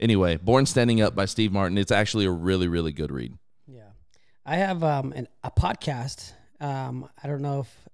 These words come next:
Speaker 2: you haven't heard, but, um, there is this, uh, comedian. His name is Michael Junior. Um, he has a podcast called Funny How Life Works.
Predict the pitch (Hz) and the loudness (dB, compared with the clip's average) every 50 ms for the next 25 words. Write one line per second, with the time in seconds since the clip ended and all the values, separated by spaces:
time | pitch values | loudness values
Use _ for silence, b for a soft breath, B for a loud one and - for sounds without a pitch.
0 | _ _ - 139 143 147 139 135 139 135 147 160 156 143 143 131 139 143 139 143 | _ _ -18 -12 -8 -6 -4 -4 -4 -4 -4 -4 -4 -4 -4 -4 -6 -6 -6 -6
1 | 139 139 135 131 131 131 127 127 127 - - - - - - _ _ _ _ - | -6 -6 -6 -6 -6 -8 -8 -10 -12 -14 -18 -20 -20 -20 -20 _ _ _ _ -20
2 | 131 131 127 127 127 131 127 123 120 123 117 120 110 - - - - - _ _ | -18 -12 -10 -8 -6 -6 -6 -6 -8 -10 -10 -10 -10 -12 -14 -16 -20 -20 _ _
3 | _ - - - - - 131 120 123 123 120 - - - _ _ _ - - 143 | _ -20 -20 -20 -18 -14 -12 -12 -12 -12 -14 -18 -20 -20 _ _ _ -10 -8 -6
4 | 139 135 131 127 131 131 131 131 127 120 131 135 127 127 123 113 120 120 123 123 | -6 -4 -4 -6 -6 -6 -6 -6 -6 -6 -8 -8 -8 -8 -8 -8 -8 -8 -8 -8
5 | 123 - - 131 127 120 113 - 131 135 131 135 139 139 143 147 - - _ _ | -10 -10 -10 -12 -14 -14 -18 -20 -20 -18 -12 -8 -6 -6 -6 -6 -8 -14 _ _
6 | _ _ _ _ _ _ _ - - 127 131 143 143 143 135 139 127 - - 139 | _ _ _ _ _ _ _ -20 -18 -14 -8 -4 -4 -4 -2 -4 -4 -4 -4 -4
7 | 139 - - - 135 127 131 127 - - - - 127 127 123 123 123 120 - - | -4 -6 -6 -8 -6 -6 -6 -6 -8 -12 -10 -8 -6 -4 -4 -6 -8 -10 -14 -14
8 | - - 151 151 156 160 151 147 143 135 131 131 127 117 127 120 - 127 123 127 | -8 -4 -4 -2 0 -2 -2 -2 -2 -4 -4 -4 -6 -6 -6 -8 -8 -10 -12 -12
9 | 127 123 127 - - - - b | -14 -16 -20 -20 -20 -18 -20 b